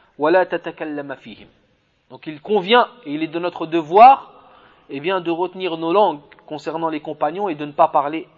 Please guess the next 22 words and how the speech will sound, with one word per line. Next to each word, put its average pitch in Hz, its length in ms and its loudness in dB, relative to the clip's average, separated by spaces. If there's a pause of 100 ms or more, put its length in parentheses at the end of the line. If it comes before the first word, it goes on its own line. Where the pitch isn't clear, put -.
(420)
et 131 80 -16
de 147 100 -8
ne 156 60 -10
pas 185 180 2
débattre 170 440 0
sur 175 200 -10
ce - 80 -20
qui 160 120 -20
s'est 156 140 -8
passé 156 260 -2
entre 143 260 -4
eux 165 40 -2
lors 143 180 -2
des 139 100 -12
périodes 143 360 -6 (640)
de 139 100 -8
troubles. 165 340 -2 (1000)
ويجب 202 520 0
أن 202 260 -2
تحفظ 208 460 2
فيهم 190 520 -4
وصية 175 600 -2